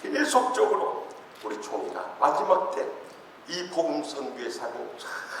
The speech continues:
감당할 수 있도록 여러분들의 계속적인 기도와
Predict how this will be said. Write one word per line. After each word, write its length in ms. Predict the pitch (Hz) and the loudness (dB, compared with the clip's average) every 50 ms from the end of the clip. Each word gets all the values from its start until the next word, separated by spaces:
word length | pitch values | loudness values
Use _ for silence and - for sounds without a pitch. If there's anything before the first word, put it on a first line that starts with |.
| - - - | -4 2 4
감당할 400 | 185 180 185 185 180 170 165 - | 4 4 4 4 2 2 2 0
수 80 | - | -4
있도록 320 | - - - - - - - - - - - - - | -6 -6 -6 -8 -8 -10 -12 -14 -16 -18 -16 -6 2
여러분들의 580 | 160 180 180 180 170 175 151 - - 135 131 131 | 6 6 6 8 6 4 0 -2 -2 -4 -4 -6
계속적인 1000 | - 165 180 208 247 233 - 208 214 214 214 208 208 196 - 143 135 131 - - - - - - - - | -6 -4 -2 2 4 4 4 6 6 6 6 6 4 4 4 2 0 -4 -6 -10 -12 -14 -16 -16 -16 -12
기도와 600 | - - - - 143 113 107 107 107 - - - | -10 -6 0 2 4 4 4 4 4 2 -2 -4